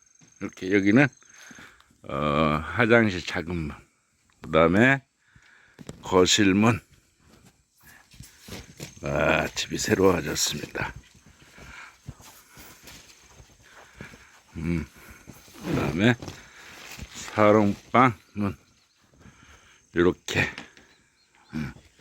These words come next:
국가가 나이 드신 분들 겨울에 따뜻하게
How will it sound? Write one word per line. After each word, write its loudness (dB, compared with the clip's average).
국가가 0
나이 2
드신 -2
분들 -6
겨울에 6
따뜻하게 2